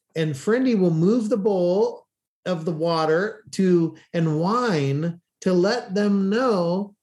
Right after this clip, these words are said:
"I would like you to change my water, please." And he says,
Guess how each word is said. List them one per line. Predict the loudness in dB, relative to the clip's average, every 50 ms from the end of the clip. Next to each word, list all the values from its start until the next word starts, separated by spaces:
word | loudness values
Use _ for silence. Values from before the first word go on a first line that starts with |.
| _ _
"I | -4 -2 0
would | 2 2 2
like | 2 2 2 2 0 -2 -4 -4 -2
you | 0 2 2
to | 2 0
change | 0 -2 -2 -2 0 0 0
my | 0 0 0 0 0
water, | 0 0 0 -2 -2 -2 -2 -2 -2
please." | -4 -4 -2 0 0 0 0 -2 -4 -6 -8 -14 _ _ _ _ _ _ _ _ _ _ _ _ -6
And | -2 -2 0 0 0
he | 2 2 0 0
says, | 0 0 -2 -2 -2 -4 -8